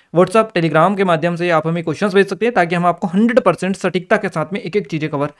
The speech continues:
करवा पाएँ, जैसा कि हमारे वीडियोज़ में बिल्कुल हंड्रेड परसेंट एक्यूरेट एनालिसिस आपको देते हैं। तो सेम एनालिसिस हंड्रेड परसेंट एक्यूरेट इस वीडियो में भी हम आपको कवर करवाएंगे।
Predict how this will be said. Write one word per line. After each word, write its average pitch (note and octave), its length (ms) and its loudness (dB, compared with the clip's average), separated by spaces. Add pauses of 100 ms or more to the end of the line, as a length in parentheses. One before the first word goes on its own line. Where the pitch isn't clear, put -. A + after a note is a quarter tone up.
(280)
करवा F#3+ 200 6
पाएँ, F3+ 200 2
जैसा D#3+ 200 -4
कि D#3+ 120 -6
हमारे D#3+ 200 -2
वीडियोज़ D3 420 -2
में F#3 140 -6 (300)
बिल्कुल F#3+ 360 4
हंड्रेड G#3+ 260 4
परसेंट F#3 480 -2 (400)
एक्यूरेट A#3 500 4
एनालिसिस E3 460 0
आपको D#3+ 360 -4
देते D3 200 0
हैं। B2 140 -14 (960)
तो D#3+ 60 -4
सेम A#3+ 280 4
एनालिसिस A3 640 2
हंड्रेड A3 220 6
परसेंट G#3 360 0
एक्यूरेट F#3 460 2 (200)
इस G3 240 -4 (400)
वीडियो E3+ 240 6
में G#3 120 4
भी G3 80 6
हम G3 140 4
आपको F#3+ 200 0
कवर F3+ 180 2
करवाएंगे। E3+ 420 2